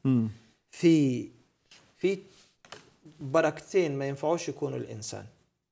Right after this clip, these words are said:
Speaker 2: "إياك يحمد إخوتك."
Speaker 1: آه. مم.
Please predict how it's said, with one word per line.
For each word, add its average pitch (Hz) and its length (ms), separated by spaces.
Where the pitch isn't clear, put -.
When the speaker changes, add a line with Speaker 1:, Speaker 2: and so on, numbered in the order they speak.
Speaker 2:
"إياك 160 300
يحمد 147 460
إخوتك." 131 640
Speaker 1:
آه. 120 280
مم. 123 200